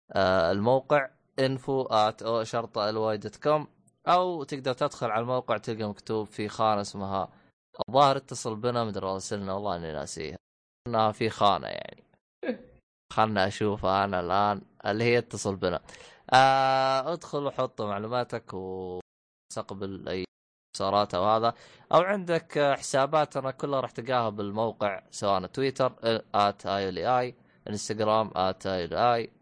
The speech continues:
فيسبوك، آه، باقي المو-، شو اسمه؟ صفحات الخربيط هذه.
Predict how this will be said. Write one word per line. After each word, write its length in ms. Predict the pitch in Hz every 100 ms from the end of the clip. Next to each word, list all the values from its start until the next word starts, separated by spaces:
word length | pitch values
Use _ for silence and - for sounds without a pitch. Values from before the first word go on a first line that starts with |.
| _ _ _
فيسبوك، 680 | 104 98 101 110 110 - 101
آه، 800 | 90 87 82 71 71 53 50 - _ _ 101
باقي 300 | 107 98 95
المو-، 1120 | 82 76 - - - _ - 98 92 90 -
شو 140 | 110
اسمه؟ 260 | - 90 85 _ _ _ _ -
صفحات 220 | 101 92
الخربيط 440 | - 90 82 87
هذه. 120 | 78